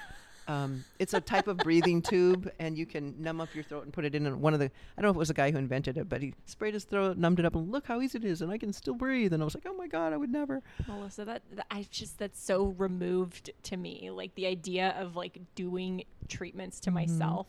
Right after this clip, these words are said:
Speaker 2: like, that is so weird to
Speaker 1: It's a
Speaker 2: me.
Speaker 1: great way to learn. Like, sometimes
Speaker 2: <laughs>
Speaker 1: I'll, I'll inject my forehead massively, or I used to,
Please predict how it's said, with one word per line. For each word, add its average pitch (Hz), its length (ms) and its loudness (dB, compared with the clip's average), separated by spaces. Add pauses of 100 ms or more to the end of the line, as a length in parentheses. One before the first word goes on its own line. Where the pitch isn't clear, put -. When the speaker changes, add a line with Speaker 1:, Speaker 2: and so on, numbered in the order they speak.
Speaker 2:
like, 185 240 -6 (160)
that 180 240 -2
is 185 100 -6
so 190 380 -10
weird - 300 -8
to - 100 -14
Speaker 1:
It's 214 160 2
a 214 40 6
Speaker 2:
me. - 40 -8
Speaker 1:
great 196 220 6
way 202 100 8
to 190 100 8
learn. 170 380 8
Like, 147 180 6
sometimes 202 540 6
Speaker 2:
<laughs> - 20 -4
Speaker 1:
I'll, 175 280 10 (340)
I'll 180 140 6
inject 196 340 4
my 175 160 2
forehead 165 460 -2
massively, 170 600 0
or 151 60 8
I 139 40 6
used 156 320 2
to, 143 200 2